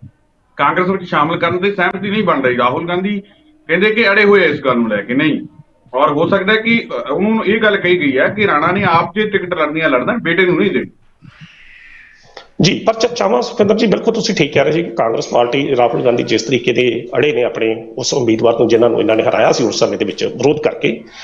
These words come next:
Speaker 2: ਤਾਂ ਹੋ ਸਕਦਾ ਕਿ ਜਿਹੜੀ ਰਾਹੁਲ ਗਾਂਧੀ ਦੀ ਜਿਹੜੀ ਸੋਚ ਹੈ ਬਿਲਕੁਲ ਠੀਕ ਹੋਵੇ, ਪਰ ਜਿਹੜੀਆਂ ਚਰਚਾਵਾਂ ਸੀ, ਮੈਂ ਚਰਚਾਵਾਂ ਜਿਹੜੀਆਂ ਜ਼ਰੂਰ ਸ਼ੇਅਰ ਕੀਤੀਆਂ ਨੇ। ਹੁਣ ਬਠਿੰਡਾ ਜਿਹੜਾ ਲੋਕ ਸਭਾ ਹਲਕਾ, ਉੱਥੋਂ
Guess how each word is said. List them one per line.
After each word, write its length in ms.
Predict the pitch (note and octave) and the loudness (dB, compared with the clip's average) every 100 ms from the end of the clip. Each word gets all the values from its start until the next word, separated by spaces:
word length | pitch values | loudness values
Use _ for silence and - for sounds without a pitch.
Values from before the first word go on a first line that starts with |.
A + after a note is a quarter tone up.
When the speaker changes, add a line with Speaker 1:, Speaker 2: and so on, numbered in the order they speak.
| - - | -10 -2
Speaker 2:
ਤਾਂ 80 | F#3+ | -2
ਹੋ 120 | F3 | 0
ਸਕਦਾ 320 | - - G3+ | 0 0 0
ਕਿ 120 | - | 0
ਜਿਹੜੀ 480 | D#3 D3 D3+ C#3 - B2+ | 0 4 4 2 0 0
ਰਾਹੁਲ 240 | B2 D#3 | 2 2
ਗਾਂਧੀ 200 | D3 C#3+ | 0 0
ਦੀ 100 | C3+ | -2
ਜਿਹੜੀ 180 | B2 B2+ | 0 0
ਸੋਚ 280 | A#2+ A#2+ A#2+ | 0 -2 0
ਹੈ 60 | A#2+ | 2
ਬਿਲਕੁਲ 280 | A#2 - | 2 2
ਠੀਕ 280 | B2+ G#2+ - | 2 0 0
ਹੋਵੇ, 280 | B2 B2 - - - | 2 2 0 -6 -4
ਪਰ 120 | G#3 | -2
ਜਿਹੜੀਆਂ 260 | G3 G3+ G#3+ | 0 2 2
ਚਰਚਾਵਾਂ 400 | G3+ D#3 C#3+ D3 | 2 0 0 -2
ਸੀ, 120 | - | -2
ਮੈਂ 100 | E3 | -2
ਚਰਚਾਵਾਂ 400 | - B2 B2 B2 | 0 0 0 2
ਜਿਹੜੀਆਂ 240 | B2 B2 | 2 2
ਜ਼ਰੂਰ 220 | A#2+ A2 F#2+ | 0 -2 -4
ਸ਼ੇਅਰ 220 | - G#2+ | -4 -4
ਕੀਤੀਆਂ 360 | - - E2+ | -6 -8 -6
ਨੇ। 120 | D#2+ D2+ - - - - | -6 -8 -14 -20 -18 -4
ਹੁਣ 100 | G3+ | 0
ਬਠਿੰਡਾ 640 | G3 - C#3 F3 F#3+ G3 - | 0 0 2 2 2 -2 -8
ਜਿਹੜਾ 240 | D3+ D3+ C#3+ | 0 4 4
ਲੋਕ 200 | A#2 A#2 | 2 -2
ਸਭਾ 300 | C#3+ C#3 A#2 | 0 0 0
ਹਲਕਾ, 200 | - B2+ | 0 0
ਉੱਥੋਂ 600 | C3+ - C#3 C3 C3+ | 0 0 2 2 0